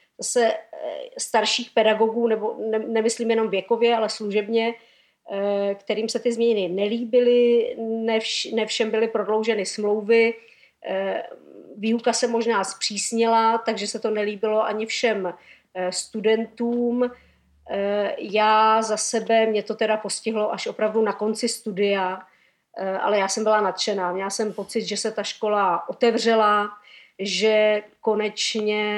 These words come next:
eh, tam jde taky nejenom o natáčení filmů, ale o nějaký intelektuální rozvoj, eh,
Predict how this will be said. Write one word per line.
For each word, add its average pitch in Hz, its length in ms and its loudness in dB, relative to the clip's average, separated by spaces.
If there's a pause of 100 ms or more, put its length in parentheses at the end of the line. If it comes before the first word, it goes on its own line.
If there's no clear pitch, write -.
(420)
eh, 202 640 -2
tam 202 200 -2
jde 202 120 -2
taky 202 520 -2 (360)
nejenom 208 320 -2
o 208 60 -2
natáčení 208 600 -2
filmů, 208 480 -2
ale 202 180 0
o 214 80 -6
nějaký 208 540 -6 (160)
intelektuální 208 1600 -2
rozvoj, 196 840 -4 (560)
eh, 190 380 -6